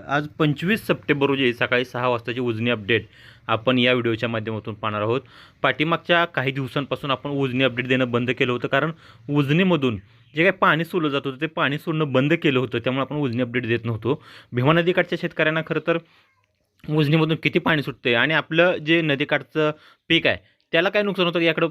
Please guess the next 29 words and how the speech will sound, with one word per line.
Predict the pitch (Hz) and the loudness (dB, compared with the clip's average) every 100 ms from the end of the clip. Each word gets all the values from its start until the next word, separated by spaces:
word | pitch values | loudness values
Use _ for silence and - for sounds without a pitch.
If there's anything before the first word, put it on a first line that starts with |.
| - | -2
सातत्यानं | 156 135 147 147 | -2 -2 0 0
भीमा | 151 139 131 | 0 0 0
नदीकाठच्या | 131 123 127 117 131 127 | 0 0 -2 2 0 0
शेतकऱ्यांचं | 120 123 117 127 | -4 -4 -4 -2
लक्ष | 117 123 | -2 0
असतं. | 113 - 101 | -2 -4 -10
कारण | - - - 143 | -10 -14 -2 0
उजनी | 147 139 160 | 2 2 2
धरण | 156 123 | 2 2
आज | 123 123 139 | 0 0 -2
सकाळी | 135 135 | 0 0
सहा | 147 139 | 0 -2
वाजता | 143 139 | -2 -4
पाहिलं | 139 127 | -4 -4
असेल, | 117 123 92 - - _ | -2 -4 -6 -18 -20 _
तर | 156 | 2
एकशे | 165 165 - - | 4 4 0 0
आठ | 143 156 | 0 0
पॉइंट | 175 170 - | -8 -8 -4
शहात्तर | 135 147 156 | -4 -2 -2
टक्के | 160 143 | -2 -4
इतकं | - 127 | -4 -2
भरलंय. | 135 113 98 - - _ - | 0 0 -2 -6 -20 _ 0
त्यामुळं | 156 175 190 220 - _ _ | 2 2 2 0 -4 _ _
परतीचा | 180 160 185 202 | 0 2 2 4
पाऊस | 202 185 | 2 0
सुरू | 170 | -2
झालाय | 151 139 110 | 0 2 2
आणि | 113 151 180 | 2 0 -4